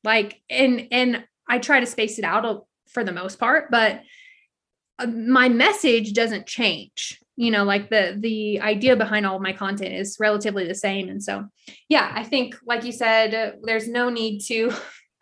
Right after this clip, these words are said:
<laughs> try to, you know, create a new post literally from thin air every single time you show up on social media or an email. You already have all the content that you, you probably need.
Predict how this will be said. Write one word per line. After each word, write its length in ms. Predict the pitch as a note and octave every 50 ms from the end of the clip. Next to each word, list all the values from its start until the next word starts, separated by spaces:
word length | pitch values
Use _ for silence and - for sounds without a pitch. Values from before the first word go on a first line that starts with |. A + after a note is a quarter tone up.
| - - -
<laughs> 640 | - - - - _ - - - - - - - -
try 260 | - - B3 G#3+ G#3+
to, 640 | G#3 G#3 - - A#3+ A3+ G#3+ G#3 G#3 G3+ G#3 G#3 G#3 - _
you 100 | - A3
know, 140 | G#3 F#3+ F#3+
create 840 | G3+ - - B3 A#3+ A3+ A3 G3+ G3+ G3+ G#3 G3+ G3+ - - - - _ _ _ _ _ _ _ _ -
a 80 | A#3+ A#3+
new 260 | A3+ A3+ A#3 A#3 G#3
post 720 | - - A#3 A3 G3+ G3+ A3 G#3+ - - - - - - _ _ -
literally 540 | A#3+ B3 A#3+ A3+ A3 G#3+ A3 G#3+ G#3+ G#3+
from 300 | G#3 G#3 - A3 G#3 G#3
thin 200 | G#3 A3+ A3 G#3+
air 220 | G#3 G3+ G3 G3 F#3
every 140 | F#3+ F#3+ G3+
single 220 | G3+ A3 G#3 G3 G3
time 280 | G3+ G#3 F#3+ G3 G3 F#3+
you 400 | F#3 F#3 F#3 F3+ F3+ F3+ G3+ G#3 - _ _ _ _ - - _ _ _ - C#4 -
show 300 | - - A#3+ G#3+ G#3 G#3
up 140 | G#3 G#3
on 100 | G3 G3
social 220 | G3+ G#3+ G3+ G3+ G#3
media 280 | G#3+ G#3+ G#3+ F#3+ F3+
or 120 | F3 F3 F3
an 120 | E3+ G#3
email. 260 | G#3+ A3+ G#3+ F#3 F3
You 140 | F#3 G3+ G#3 G3+
already 240 | A3 A#3+ A#3 G#3+
have 240 | G3+ G3+ F#3+ F3+ F3
all 80 | F3 F3+
the 60 | F3
content 380 | F#3 - F3+ F3 G3 G3+ F#3 G3
that 120 | - - -
you, 360 | F#3 F#3 F#3 F3+ F3+ F#3+ G3+ - _ -
you 120 | F#3 F3+
probably 460 | - - F3 F3 E3+ - - - G#3+
need. 400 | - - F3+ E3+ - - G#3 -